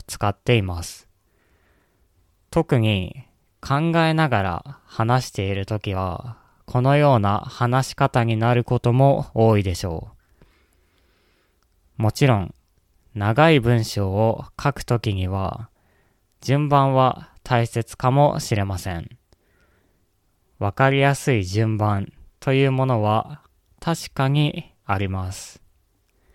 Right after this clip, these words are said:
それは、「ミカはヒロトのことが好きです」のような勉強した形でしょ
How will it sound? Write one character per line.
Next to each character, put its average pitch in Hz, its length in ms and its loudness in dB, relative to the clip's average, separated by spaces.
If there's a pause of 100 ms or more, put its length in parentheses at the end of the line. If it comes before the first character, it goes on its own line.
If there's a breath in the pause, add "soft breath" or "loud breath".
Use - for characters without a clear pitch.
(880)
そ - 180 -6
れ 101 100 -2
は、 101 500 -4 (920)
「ミ 131 160 0
カ 107 180 0
は 117 440 0 (120)
ヒ - 180 0
ロ 127 140 4
ト 107 140 -4
の 98 120 -2
こ - 160 -10
と 107 140 -2
が 120 380 0
好 - 60 -14
き 104 140 -4
で 87 160 -6
す」 - 260 -18 (920)
の 117 120 0
よ 131 200 2
う 107 40 0
な 107 280 0 (440 loud breath)
勉 131 300 0
強 135 240 2
し - 120 -12
た 143 480 0
形 110 420 -4
で 101 120 0
し - 80 -8
ょ 87 320 -8